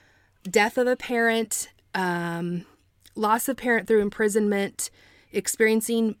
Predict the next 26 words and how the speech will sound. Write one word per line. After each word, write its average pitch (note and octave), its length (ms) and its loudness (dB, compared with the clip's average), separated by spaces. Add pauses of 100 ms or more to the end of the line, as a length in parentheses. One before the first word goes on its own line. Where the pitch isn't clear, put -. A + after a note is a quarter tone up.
(120)
uh, F3+ 320 -2
mental G#3 340 -2
health G#3 300 -4
issues G3+ 400 -2
in G3 160 -2
your G3 140 0
home, G3 560 0 (1900)
physical B3 340 -12
abuse, G#3+ 280 -6
sexual G3 380 -6
abuse, F#3+ 360 -2
emotional F3+ 500 -4
abuse, F3 520 -6
neglect. F3+ 720 -10 (1120)
<sighs> - 260 -18
There's - 200 -4
ten, D#3 360 -4
and E3+ 200 -4
so F3+ 100 -2
now D#3+ 160 -2
I'm D#3+ 120 -2
forgetting D#3 380 -6
one D#3+ 140 -10
of D#3+ 100 -14
them. E3+ 240 -6
But, F3+ 200 0